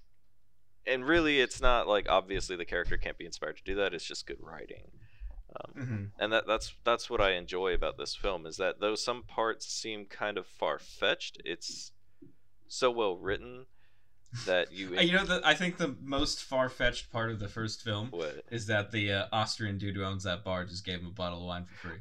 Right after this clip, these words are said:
Speaker 1: Oh, I thought that was
Speaker 2: <laughs>
Speaker 1: awesome. I mean,
Speaker 2: I thought it was awesome. I,
Speaker 1: I didn't
Speaker 2: I
Speaker 1: think
Speaker 2: remember
Speaker 1: it was
Speaker 2: I watched,
Speaker 1: far-fetched.
Speaker 2: when I was watching the trilogy, I
Speaker 1: Mm-hmm.
Speaker 2: watched it with, like, my girlfriend and, and her roommate.
Speaker 1: Yeah.
Speaker 2: And I was literally like, "You know what this,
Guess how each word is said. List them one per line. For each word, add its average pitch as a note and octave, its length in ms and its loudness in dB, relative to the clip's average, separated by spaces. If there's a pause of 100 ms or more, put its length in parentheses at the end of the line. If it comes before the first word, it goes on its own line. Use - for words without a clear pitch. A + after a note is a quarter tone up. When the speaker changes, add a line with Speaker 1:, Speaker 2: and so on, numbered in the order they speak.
Speaker 1:
Oh, D#3+ 140 4
I F3 40 0
thought G#3+ 120 0
that - 100 0
was A#3 160 8
Speaker 2:
<laughs> - 0 -
Speaker 1:
awesome. C#3 600 2
I A#2+ 80 8
mean, D#3 240 4 (160)
Speaker 2:
I F#3 160 8
thought G#3 160 8
it A3+ 40 10
was D3+ 120 4
awesome. D3 320 4
I, C3+ 60 6
Speaker 1:
I - 40 6
didn't - 100 -4 (140)
Speaker 2:
I - 60 6
Speaker 1:
think G3 100 6 (200)
Speaker 2:
remember F3 40 6
Speaker 1:
it E3 40 8
was D#3 100 8
Speaker 2:
I D3+ 40 6
watched, D3+ 340 6
Speaker 1:
far-fetched. F#2 340 -4
Speaker 2:
when C#3 100 4
I C3+ 60 8
was B2+ 120 4
watching C3+ 380 4
the A#2+ 80 -2
trilogy, A2+ 680 -4 (100)
I A#2 40 0
Speaker 1:
Mm-hmm. A#2 80 0
Speaker 2:
watched A#2+ 200 2
it B2+ 40 -2
with, A2 120 -2
like, A2 180 -2 (100)
my A2 140 -4
girlfriend G#2+ 420 -2
and, G#2 240 -4
and G#2 140 -4
her G#2 180 -6
roommate. G2+ 440 -6
Speaker 1:
Yeah. G#2+ 400 -4
Speaker 2:
And A2 100 2
I G#2 60 4
was G#2+ 180 -2
literally G#2+ 320 -2
like, F#2+ 320 -2 (120)
"You A#2+ 120 -6
know B2+ 120 0
what B2 60 -6
this, - 300 -4